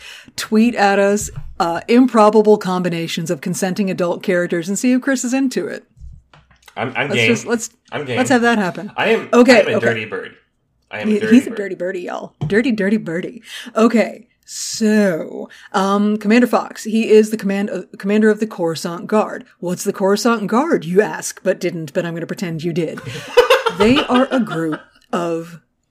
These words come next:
Speaker 1: clones that were actually, they were bred on Kamino, but they were raised in secret on Coruscant.
Speaker 2: Mm-hmm.
Speaker 1: They have been raised away from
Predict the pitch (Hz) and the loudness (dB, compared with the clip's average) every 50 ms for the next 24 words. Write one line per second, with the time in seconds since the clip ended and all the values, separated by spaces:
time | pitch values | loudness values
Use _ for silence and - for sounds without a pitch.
0 | _ _ - - - 226 202 190 165 151 156 160 156 - - - 175 180 175 - | _ _ -8 0 4 4 4 4 2 -2 -6 -8 -10 -10 -12 -10 -8 -6 -4 -4
1 | - 185 - - 165 175 - - 220 196 202 - 175 175 170 170 156 160 185 202 | -2 -2 -2 -2 -2 -4 -4 -2 -2 -2 -2 -2 -2 -4 -2 -2 0 2 4 4
2 | 214 226 220 214 226 226 240 254 226 190 175 160 - 170 - - 185 175 175 170 | 4 4 2 2 4 6 6 6 6 4 2 -2 -6 -4 -2 -2 -2 0 0 -2
3 | 156 156 170 202 226 240 214 175 175 175 170 - - - - 226 247 247 - - | -2 0 0 2 2 2 2 0 -4 -6 -8 -10 -6 0 2 4 4 2 2 0
4 | 294 254 - 190 180 190 - _ - 190 175 170 175 175 - 202 185 175 156 143 | -4 -2 0 0 -2 -2 -4 _ -4 -4 -2 -2 -4 -4 -2 -2 -2 -2 -4 -6
5 | - - - - 110 104 101 95 95 _ _ _ _ _ _ _ _ _ _ _ | -8 -10 -12 -12 -12 -12 -12 -14 -16 _ _ _ _ _ _ _ _ _ _ _
6 | _ _ _ _ - - - - _ _ - 202 208 226 254 226 254 240 220 190 | _ _ _ _ -20 -20 -20 -20 _ _ 4 6 8 8 8 8 6 6 6 6
7 | 190 185 185 185 185 - - - 175 165 165 170 175 185 190 196 - - - 180 | 4 4 2 2 0 -2 -4 -4 -4 -2 0 0 2 2 2 2 0 -4 -6 -4
8 | 170 170 165 160 165 170 175 - | -4 -4 -6 -6 -8 -10 -12 -16